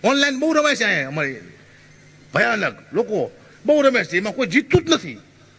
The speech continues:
કોઈ નથી જીતતું ઓનલાઈન રમીમાં. હું ખુદ નથી જીતો ને. એકવાર મેં ટ્રાય મારી. કોઈ જીતતું જ નથી એમાં. મને ખબર છે.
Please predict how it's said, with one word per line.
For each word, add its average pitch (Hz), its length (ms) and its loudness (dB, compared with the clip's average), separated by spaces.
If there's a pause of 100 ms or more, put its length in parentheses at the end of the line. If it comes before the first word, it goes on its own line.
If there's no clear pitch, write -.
(280)
કોઈ 392 260 4
નથી 370 160 2
જીતતું 330 280 2
ઓનલાઈન 294 260 2
રમીમાં. 233 340 -2
હું 220 120 -4
ખુદ 320 280 0
નથી 311 80 -4
જીતો 320 260 2
ને. 392 80 -6 (880)
એકવાર 120 180 0
મેં 320 220 2
ટ્રાય 330 240 -4
મારી. 240 240 -10 (680)
કોઈ 240 140 2
જીતતું 370 280 2
જ 359 80 0
નથી 302 140 0
એમાં. 151 400 -8
મને 220 140 -4
ખબર 262 180 0
છે. 110 180 -8